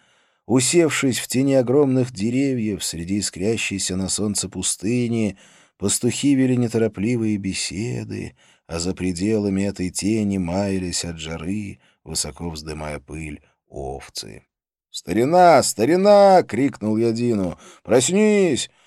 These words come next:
Посмотри на этих пастухов! Проснись и посмотри на тот благословенный мир, откуда явился Христос! Ты должен увидеть его своими глазами!"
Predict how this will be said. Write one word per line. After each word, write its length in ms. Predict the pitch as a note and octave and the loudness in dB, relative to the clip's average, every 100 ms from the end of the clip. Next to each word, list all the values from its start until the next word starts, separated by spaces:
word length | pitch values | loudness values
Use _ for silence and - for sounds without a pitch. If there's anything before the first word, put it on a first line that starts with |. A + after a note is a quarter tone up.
| _ _ | _ _
Посмотри 680 | B2 D3+ E3+ F#3+ F#3+ G3+ F#3+ | 2 4 4 4 4 4 4
на 180 | F#3+ | 4
этих 280 | F3+ F3 - | 4 2 0
пастухов! 920 | F3 D#3+ - F3 - E3+ E3 D3 - - | 0 0 2 0 2 0 2 2 -2 2
Проснись 680 | C3+ E3+ - F#3+ G#3+ G3 F3+ | 4 4 2 2 2 4 2
и 80 | |
посмотри 840 | D#3+ G3 - F#3 G3 C3 F3+ G#3 G3+ | 2 2 2 2 2 2 0 2 2
на 160 | F#3+ F3 | 2 2
тот 340 | - F#3+ F#3 | 2 2 2
благословенный 1300 | E3+ C#3 E3 E3+ - G#2+ D3 D3+ D#3+ E3+ E3 D#3+ D#3+ | 2 2 4 2 0 0 2 2 2 0 0 -2 -2
мир, 360 | D#3+ E3 D#3+ | -2 0 0
откуда 420 | D3 C3 - D#3+ D3+ | 0 -2 -4 -2 2
явился 580 | D3 D3 D#3 C#3+ D3+ | 4 4 2 0 -2
Христос! 920 | C#3+ C#3 C3+ - D3 D3 C3+ G#2+ - - - - - - | 0 0 0 -2 0 2 2 0 -2 -8 -16 -20 -20 -4
Ты 140 | G2+ | 2
должен 420 | A2 D3 A#2 C#3+ D3 | 4 4 4 4 4
увидеть 580 | D3 D#3+ E3+ D#3 C3+ | 2 2 2 2 2
его 220 | D3+ D#3 C#3+ | 2 4 2
своими 800 | - F#2+ C3 D3+ D#3+ D#3+ D#3 C#3+ | 2 4 4 4 2 0 0 -2
глазами!" 1400 | G2 G2 D3+ A#2 G#2 D#3 D#3+ D3+ D#3 C#3+ C#3 B2+ A2 | 0 2 2 2 4 4 4 0 -4 -4 -4 -6 -8